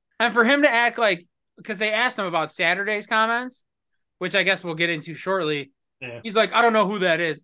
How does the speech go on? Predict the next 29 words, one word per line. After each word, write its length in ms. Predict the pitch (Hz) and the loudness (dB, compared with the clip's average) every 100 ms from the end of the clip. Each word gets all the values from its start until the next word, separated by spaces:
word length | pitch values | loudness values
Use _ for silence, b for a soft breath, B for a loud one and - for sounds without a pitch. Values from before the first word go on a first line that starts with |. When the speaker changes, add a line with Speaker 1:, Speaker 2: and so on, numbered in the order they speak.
| - | -12
Speaker 1:
Fuck 240 | - 240 | 0 4
Speaker 2:
Right. 220 | - 147 139 | 4 2 -2
Speaker 1:
you, 240 | 139 135 | -8 -8
dude. 140 | 147 175 _ _ _ _ | -10 -18 _ _ _ _
Speaker 2:
Yep. 160 | 123 120 _ _ _ _ _ _ _ _ _ | -14 -14 _ _ _ _ _ _ _ _ _
Speaker 1:
He's, 180 | 254 247 | -6 -4
what 200 | 247 262 | -2 0
was 180 | 254 247 | 2 2
he, 100 | 208 | 0
a 40 | |
center? 360 | 175 208 202 247 | -2 -2 0 0
He's 120 | 226 | -2
probably 240 | - 262 247 | 0 2 2
one 80 | |
of 80 | 220 | 0
the 60 | 180 | 0
best 220 | 208 - | -2 0
centers 300 | 214 202 156 | -2 -2 -6
we've 220 | 180 202 | -8 -2
ever 200 | 165 151 | -2 -4
seen. 380 | - 175 139 - - | -10 -12 -12 -14 -8
Speaker 2:
Yeah, 160 | 180 - | -6 -4
he, 240 | 127 147 | -6 -6
he, 240 | 123 156 151 156 | -2 -2 0 0
he 100 | 170 | 0
kept 260 | 165 180 - | 0 0 0
Peyton 200 | 170 139 | -4 -2
Manning 240 | 147 139 | -4 -2
upright 340 | 135 131 113 | -4 -2 -6